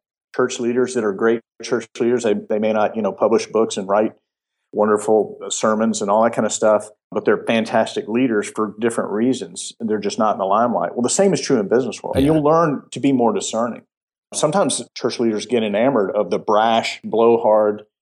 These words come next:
Speaker 1: you know, guy that drives the seven Series B M W, you know, whatever it is, and, um, and they're chasing after the wrong leader, you know, the
Speaker 2: Mm-hmm.
Speaker 1: and you'll become a better discerner of leadership on either side of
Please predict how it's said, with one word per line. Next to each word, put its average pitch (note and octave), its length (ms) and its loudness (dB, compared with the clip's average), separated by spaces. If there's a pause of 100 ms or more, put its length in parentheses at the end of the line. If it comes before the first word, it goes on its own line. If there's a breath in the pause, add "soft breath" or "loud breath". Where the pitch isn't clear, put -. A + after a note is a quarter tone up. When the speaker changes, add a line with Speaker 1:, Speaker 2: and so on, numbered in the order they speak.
(220)
Speaker 1:
you A2+ 60 -6
know, G#2 120 2
guy G#2+ 220 2
that G#2 140 0
drives A2 280 2
the A#2 60 -2
seven A2+ 300 0
Series A2 360 -2
B A2 120 -4
M G#2+ 120 -4
W, G#2 420 2
you A2+ 80 -2
know, G#2 160 0
whatever A#2 480 4
it F#2+ 60 2
is, G2+ 600 2 (600)
and, G#2 360 -4
um, G2 360 -4
and A2+ 120 -2
they're G2 120 -2
chasing A2+ 360 0
after G2 260 -2
the F#2 80 -2
wrong F2+ 320 -2 (260)
leader, F#2+ 320 -4 (140)
you G#2 100 -2
know, F#2+ 100 -2
the A2 100 0
Speaker 2:
Mm-hmm. F#2 340 2 (360)
Speaker 1:
and A2 140 2
you'll A#2+ 200 4
become A#2 360 2
a G2+ 60 2
better G#2 300 2
discerner G2 640 -4
of F#2 320 -4
leadership G#2 480 0
on G2 160 0
either F#2+ 220 -2
side G2 320 2
of F2 100 -4